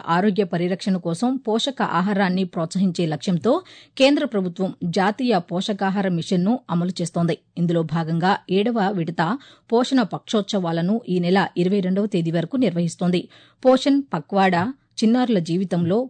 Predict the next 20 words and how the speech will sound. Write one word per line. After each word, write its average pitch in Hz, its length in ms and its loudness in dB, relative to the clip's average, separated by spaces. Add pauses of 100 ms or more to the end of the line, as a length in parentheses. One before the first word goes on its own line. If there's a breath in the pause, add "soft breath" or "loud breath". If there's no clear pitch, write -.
(120)
పోషక 214 300 0
అభివృద్ధికి 180 760 0
కీలకమైన 202 540 0
మొదటి 165 420 -2
వెయ్యి 170 240 -2
రోజులపై 190 460 0
దృష్టి 180 280 -4
పెడుతుంది. 175 460 0 (360 loud breath)
తీవ్రమైన 226 640 2 (100)
పోషకాహార 185 520 -2
లోపం 170 360 -2
ఉన్నవారిని 170 600 0
ముందుగా 185 340 0
గుర్తించి 175 580 -2
తగిన 190 420 0
సంపూర్ణ 208 500 -2
పోషణ 175 400 -2
అందించేలా 175 680 0
కార్యక్రమాలను 190 720 -2
నిర్వహిస్తోంది. 180 680 -2